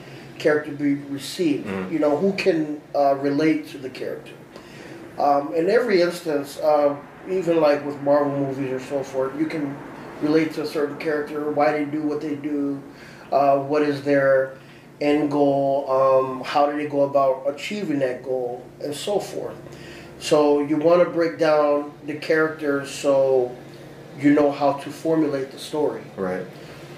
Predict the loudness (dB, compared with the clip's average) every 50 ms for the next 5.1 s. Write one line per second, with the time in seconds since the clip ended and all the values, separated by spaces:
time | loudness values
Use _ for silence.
0 | -16 -6 0 2 4 6 6 6 4 4 2 0 2 4 4 6 6 4 2 -2
1 | -4 -4 -2 0 0 0 -2 -2 -4 -12 -18 -20 -20 -20 -20 -20 -20 -20 -20 -20
2 | -20 -20 -20 -20 -20 -20 -10 0 4 6 6 6 4 0 -4 0 2 4 4 4
3 | 4 4 4 2 2 4 4 4 4 2 2 2 2 0 -2 -6 -10 -10 -6 0
4 | 2 4 4 4 4 2 0 0 -6 -12 -16 -16 -10 -2 2 2 4 4 4 2
5 | 0 -4